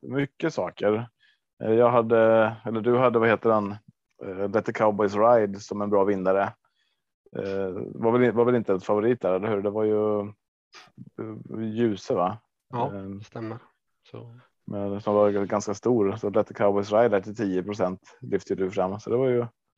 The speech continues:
Speaker 1: den borde vi spikat istället. Och jag
Speaker 2: Mm.
Speaker 1: hade ju Karna Sensei i första loppet som min första häst.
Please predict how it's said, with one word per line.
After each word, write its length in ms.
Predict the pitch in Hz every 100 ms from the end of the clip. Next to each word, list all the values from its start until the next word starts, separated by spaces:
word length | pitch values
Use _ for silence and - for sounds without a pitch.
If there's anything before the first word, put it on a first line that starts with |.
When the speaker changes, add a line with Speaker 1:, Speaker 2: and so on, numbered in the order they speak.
| _ - _ -
Speaker 1:
den 140 | 147
borde 140 | 160
vi 100 | 156
spikat 340 | 147 165 117 101
istället. 320 | 107 95 101 - _ _
Och 140 | 127
jag 60 | 117
Speaker 2:
Mm. 80 | 113
Speaker 1:
hade 180 | 117 113
ju 600 | 113 113 113 113 113 113
Karna 320 | - 110 110
Sensei 480 | 107 104 - 113 117
i 40 | 113
första 260 | 117 101
loppet 320 | 98 85 95
som 100 | -
min 160 | 95 113
första 260 | 113 107 90
häst. 280 | 92 -